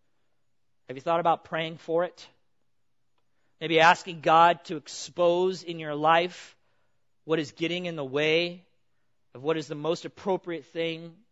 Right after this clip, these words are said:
that every Christian should have in their heart. A burning, passionate fire. Not for their own glory,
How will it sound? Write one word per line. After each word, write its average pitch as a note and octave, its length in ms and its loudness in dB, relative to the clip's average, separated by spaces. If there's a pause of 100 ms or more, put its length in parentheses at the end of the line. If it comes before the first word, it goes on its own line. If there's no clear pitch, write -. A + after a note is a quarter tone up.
(160)
that D3 100 -6
every D#3 260 -4
Christian E3+ 460 -10
should D3+ 160 -16
have D#3 340 -2
in D#3 60 -14
their C#3 140 -12
heart. D#3 280 -2 (220)
A F#3+ 220 10
burning, E4 800 8 (100)
passionate F#4 640 8 (200)
fire. C#4+ 480 10 (760)
Not F3 300 4
for F#3+ 140 -8
their F#3 120 0
own E3 200 -4
glory, E3+ 560 0